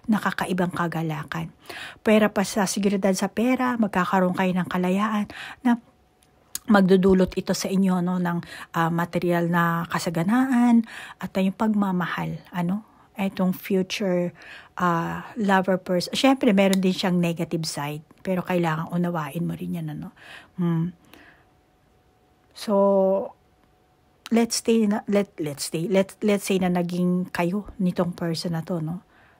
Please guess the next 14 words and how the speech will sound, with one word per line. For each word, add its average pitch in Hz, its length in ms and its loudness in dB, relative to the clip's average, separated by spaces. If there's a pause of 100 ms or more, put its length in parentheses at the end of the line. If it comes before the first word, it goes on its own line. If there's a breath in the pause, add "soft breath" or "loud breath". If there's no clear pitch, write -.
So, - 160 -6
masasabi 202 720 2
ko, 196 160 -4
Pisces, 185 800 -6 (160)
from 190 480 6
now 190 320 2 (160)
on, 165 400 -2 (1120 soft breath)
ano, 180 240 0 (1500)
yung 196 160 4
matatamasa 185 960 2
mo 175 240 -2
sa - 240 -4
buhay 170 480 -6
mo. 175 160 -12